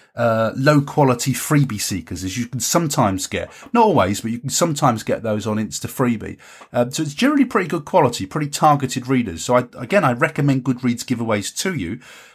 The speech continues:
Um, if you go to the website for the blog, for the podcast, I should say, self publishing journeys dot com,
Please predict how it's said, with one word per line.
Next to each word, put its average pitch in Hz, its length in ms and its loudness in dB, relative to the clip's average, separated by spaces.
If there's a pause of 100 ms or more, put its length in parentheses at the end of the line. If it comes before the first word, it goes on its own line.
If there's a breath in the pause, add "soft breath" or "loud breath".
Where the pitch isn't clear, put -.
Um, 123 380 4
if 131 140 -2
you 131 40 0
go 165 180 4
to 151 160 -4
the 131 360 0 (680)
website 127 600 2
for 107 100 -6
the 90 100 -8
blog, 92 420 -6 (460)
for - 120 -10
the 82 100 -6
podcast, - 540 -2
I 85 100 -6
should - 160 -14
say, 95 220 -4
self 120 260 0
publishing 101 320 -6
journeys 110 300 2
dot - 220 -8
com, 82 340 -10